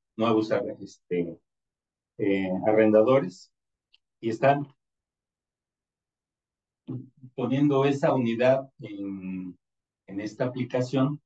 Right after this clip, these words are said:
y rentan el, el departamento. No lo quisiera decir, pero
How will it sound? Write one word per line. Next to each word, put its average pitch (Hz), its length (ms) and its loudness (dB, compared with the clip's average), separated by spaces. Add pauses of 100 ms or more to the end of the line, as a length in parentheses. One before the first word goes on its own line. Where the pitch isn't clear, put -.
(760)
y 98 260 2
rentan 107 560 0
el, 90 160 -6 (1080)
el 101 180 2
departamento. 90 760 -2 (2750)
No 151 120 6
lo - 140 6
quisiera 131 340 4
decir, 113 320 2
pero 90 320 -4